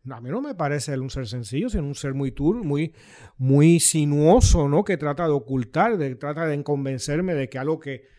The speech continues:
que en cualquier lugar se parecería a un conflicto ético. Él me asegura que porque él es bueno, ¿no? Y fue a escuela católica, hay que pensar de que, tú sabes, que hay que, que no va a ser nada ilícito,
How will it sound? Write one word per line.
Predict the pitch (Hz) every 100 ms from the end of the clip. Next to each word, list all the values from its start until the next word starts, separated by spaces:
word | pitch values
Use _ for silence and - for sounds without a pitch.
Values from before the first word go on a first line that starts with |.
| _ _ _
que | 135
en | 127
cualquier | - 131 120 147 151 - -
lugar | 147 127 151 202
se | 160
parecería | 131 127 123 127 127
a |
un | 147
conflicto | 160 139 147 - 135
ético. | 175 226 - 143
Él | 143
me | 151
asegura | 147 - 131 175 190
que | 131
porque | 127 127 135
él | 147
es | 147
bueno, | 143 185 196 240 - _ _ _ _ _ _ _
¿no? | 120 120 151 254 _ _ _ _ _
Y | 135 131
fue | 143 143
a | 156
escuela | - 151 151
católica, | 151 139 175 254 196 151 151
hay | 139
que | - 143 143 143
pensar | 143 131 147
de | 240 220
que, | 139 120
tú | 127
sabes, | - 170 247 190
que |
hay | 123
que, | 143 135 123
que | 120
no | 127
va | 123
a |
ser | - 135
nada | 131 127 127
ilícito, | 151 262 320 320 139